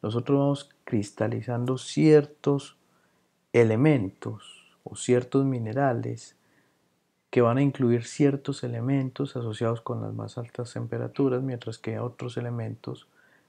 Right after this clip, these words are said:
van a estar relacionados con bajas temperaturas. Y en este sentido, como les dijimos y se les ha venido diciendo a lo largo del curso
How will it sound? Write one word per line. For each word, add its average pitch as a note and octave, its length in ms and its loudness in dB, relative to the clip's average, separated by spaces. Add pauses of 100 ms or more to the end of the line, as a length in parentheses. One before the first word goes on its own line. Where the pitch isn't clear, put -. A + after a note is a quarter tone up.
van A2 100 -2
a A2 40 0
estar A#2+ 200 -2
relacionados A2+ 480 -4
con G#2 240 -4
bajas G#2+ 340 -4
temperaturas. A2+ 880 -8 (560)
Y G2+ 60 -2
en G2+ 60 0
este G2 200 -4
sentido, A#2+ 680 0 (340)
como F2+ 320 -10
les E2+ 320 -12 (260)
dijimos A2 960 -6
y A2+ 180 -12
se - 180 -12
les F#2+ 180 -8
ha F#2+ 80 -4
venido G#2 220 -2
diciendo G2+ 560 -8 (680)
a F#2+ 100 -2
lo F2+ 100 2
largo G2+ 380 4
del A2 180 -2
curso A#2+ 520 4